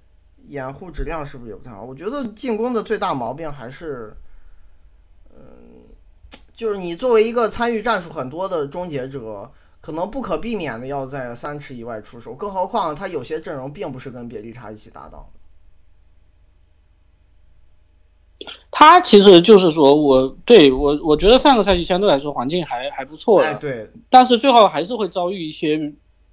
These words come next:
Speaker 2: 这个人为上面主动制造困难，比如说你一定要让巴格利上来打，
Speaker 1: 是。
Speaker 2: 类似这样的。那这以后可能就会出现了一个，呃，是比较头疼的地方，就是这个球员整个职业生涯里头，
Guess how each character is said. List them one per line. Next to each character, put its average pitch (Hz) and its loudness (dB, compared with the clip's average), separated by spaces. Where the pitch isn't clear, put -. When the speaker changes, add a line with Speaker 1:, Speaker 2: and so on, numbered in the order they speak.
Speaker 2:
这 196 -8
个 165 2
人 143 4
为 151 8
上 165 2
面 139 0
主 143 -6
动 196 2
制 185 -4
造 156 6
困 147 -4
难， 127 -2
比 131 -6
如 135 -4
说 165 -2
你 135 0
一 131 -2
定 165 0
要 156 4
让 151 2
巴 147 2
格 139 -2
利 127 -2
上 135 -12
来 110 -12
打， - -8
Speaker 1:
是。 - -8
Speaker 2:
类 143 -2
似 135 -4
这 131 2
样 110 2
的。 - -20
那 233 8
这 214 8
以 170 6
后 156 4
可 156 -4
能 139 0
就 180 -2
会 175 0
出 160 -6
现 170 0
了 139 -2
一 127 -6
个， 127 -4
呃， 147 -2
是 - 2
比 151 -2
较 151 8
头 147 0
疼 147 0
的 131 0
地 127 -6
方， 117 -8
就 190 -6
是 185 -4
这 226 0
个 180 4
球 139 -2
员 113 -2
整 143 2
个 214 8
职 151 2
业 165 6
生 147 -4
涯 120 -2
里 113 -6
头， 110 -14